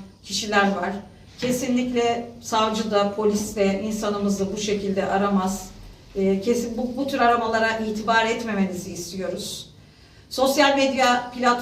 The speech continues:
platformlarındaki ucuz yollu kredi veya sıfır kredi, sıfır faizli kredi, yatırım danışmanlığı veya mal malzeme alırken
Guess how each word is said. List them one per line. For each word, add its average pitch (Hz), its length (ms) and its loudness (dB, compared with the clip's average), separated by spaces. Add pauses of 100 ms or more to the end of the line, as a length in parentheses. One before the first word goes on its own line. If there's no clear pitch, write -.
(440)
platformlarındaki 233 1000 0 (300)
ucuz 233 400 0
yollu 208 400 4
kredi 196 600 4
veya 196 220 4
sıfır 254 380 -2 (180)
kredi, 190 240 -2
sıfır 233 340 -4
faizli 208 680 2
kredi, 196 540 0 (540)
yatırım 262 420 6
danışmanlığı 208 840 2 (600)
veya 240 320 6
mal 240 320 4
malzeme 233 480 0
alırken 214 560 -2